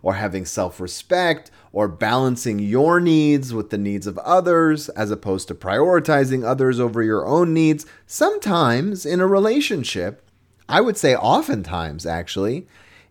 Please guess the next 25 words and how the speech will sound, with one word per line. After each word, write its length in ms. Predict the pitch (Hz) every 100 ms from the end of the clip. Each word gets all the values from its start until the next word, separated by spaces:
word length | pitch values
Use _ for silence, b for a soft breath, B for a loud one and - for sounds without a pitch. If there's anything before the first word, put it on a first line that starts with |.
| _
it's 220 | 175 180
actually 340 | 247 254 - 262
important 380 | 208 233 240
to 60 | 226
prioritize 840 | 214 220 214 214 226 226 208 214
someone 380 | 214 214 208 220
else's 580 | 185 214 294 247 202 143
needs 340 | 120 117 117
over 300 | 117 147 151
your 240 | 151 170 143
own. 380 | 220 120 82 -
And 160 | 160
the, 100 | 170 190 -
and 100 | 220
the 60 |
simple 340 | 226 349 311 262
reason 320 | 294 277 226
is 300 | 240 294 262 B B
we 100 | 214
don't 220 | 226 233
actually 320 | 226 202 185
have 160 | 160 160
that 160 | 143 120
many 240 | 113 107
needs. 500 | 95 95 71 50 -